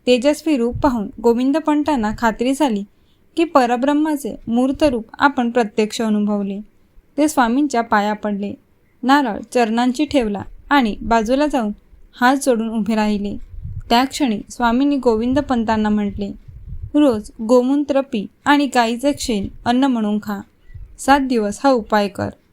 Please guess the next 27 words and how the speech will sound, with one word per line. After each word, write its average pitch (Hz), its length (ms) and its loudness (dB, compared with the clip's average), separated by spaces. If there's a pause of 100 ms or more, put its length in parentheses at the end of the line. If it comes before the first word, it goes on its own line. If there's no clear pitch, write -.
(280)
सातव्या 233 400 0
दिवशी 269 400 -2 (280)
तू 285 60 2
ह्या 269 280 2
असह्य 294 380 2
व्याधीतून 240 560 -2 (400)
मुक्त 226 280 -2
होशील." 220 440 -2 (840)
"अरे 254 180 4
ब्राह्मणा, 214 480 0 (460)
तू 311 80 4
गोठ्यातल्या 240 640 0 (220)
एका 285 180 2
वृद्ध 240 360 0
गाईला 247 460 0 (180)
दूध 247 300 0
देत 226 220 4
नाही 208 280 -4 (420)
म्हणून 262 280 2 (340)
चारा 240 320 2
घालायचे 269 560 -2 (340)
बंद 220 280 2 (120)
केलेस, 202 380 -2 (600)
तिला 311 180 6
भुकेने 269 500 0 (260)
तडफडत 220 440 2
ठेवलेस, 208 580 -4